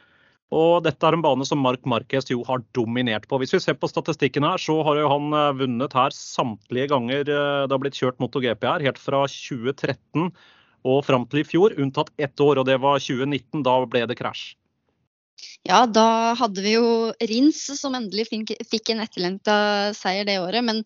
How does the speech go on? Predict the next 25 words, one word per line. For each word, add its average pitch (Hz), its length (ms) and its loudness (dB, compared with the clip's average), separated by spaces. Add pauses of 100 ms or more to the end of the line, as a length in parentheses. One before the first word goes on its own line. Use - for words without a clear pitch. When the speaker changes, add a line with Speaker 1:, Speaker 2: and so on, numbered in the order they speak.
(280)
Speaker 2:
Marquez - 400 0
har 156 140 -2
jo, 202 260 -2
har 202 220 -4
jo 202 160 -4
dominert. 208 560 -8
Til 226 180 -2
og 240 60 -2
med 220 100 -2
i 240 160 -2
fjor, 233 400 -4
når 226 100 -4
han 220 140 -4
kom 214 180 -8
tilbake 196 540 -4
etter 220 240 -6
sk-, - 240 -10
stygg 208 400 -10
skade, 208 460 0 (360)
eh, 208 680 -6
til 214 240 -4
den 247 180 0
mest 208 300 -4
krevende 208 720 -2
banen 208 320 -2